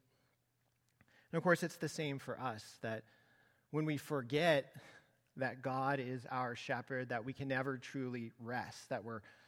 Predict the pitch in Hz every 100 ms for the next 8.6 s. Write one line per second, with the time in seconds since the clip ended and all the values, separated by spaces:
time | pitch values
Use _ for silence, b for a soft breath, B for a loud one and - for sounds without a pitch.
0 | B B B - 165 160 160 143 123 -
1 | 143 139 123 127 151 151 131 120 - -
2 | 139 151 - 147 123 - 117 110 107 117
3 | 120 127 139 147 131 120 - 135 131 -
4 | - 123 104 123 135 135 113 110 _ b
5 | b b b b - 160 165 165 165 156
6 | 165 143 131 143 160 165 165 147 139 131
7 | 127 120 - 147 143 131 135 123 135 147
8 | 147 131 139 139 131